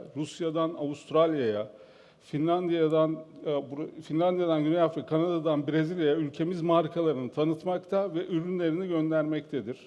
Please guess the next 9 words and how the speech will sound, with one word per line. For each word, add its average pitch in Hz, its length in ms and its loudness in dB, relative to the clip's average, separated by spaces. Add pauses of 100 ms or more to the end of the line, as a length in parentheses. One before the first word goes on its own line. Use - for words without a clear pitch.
(720)
Ancak 185 480 2
sınır 196 400 -2
ötesi 160 420 -2
e-ticaretin 180 920 -2 (160)
global 156 400 0
e-ticaret 151 680 0
pazarının 160 420 0
yüzde 147 300 -2
yirmisini 165 720 0